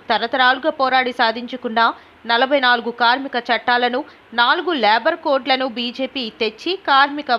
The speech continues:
వర్గాన్ని కట్టు బానిసలుగా చేసిందని వారు విమర్శించారు. యాజమాన్యాలు యథేచ్ఛగా దోపిడీ చేసుకోవడానికి అవకాశం కల్పించిందని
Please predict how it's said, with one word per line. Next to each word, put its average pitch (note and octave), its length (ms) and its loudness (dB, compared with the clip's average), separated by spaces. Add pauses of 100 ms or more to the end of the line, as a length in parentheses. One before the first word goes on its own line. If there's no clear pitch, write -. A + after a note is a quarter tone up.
వర్గాన్ని B3 500 -2 (440)
కట్టు C#4 300 -2 (140)
బానిసలుగా A#3+ 580 -2 (100)
చేసిందని A3 580 -4
వారు G#3+ 240 0 (160)
విమర్శించారు. F#3 680 -6 (680)
యాజమాన్యాలు A3+ 840 0 (140)
యథేచ్ఛగా B3 680 0 (140)
దోపిడీ A#3+ 360 -4 (120)
చేసుకోవడానికి A3 840 -2
అవకాశం A#3+ 500 -4
కల్పించిందని G3+ 680 -6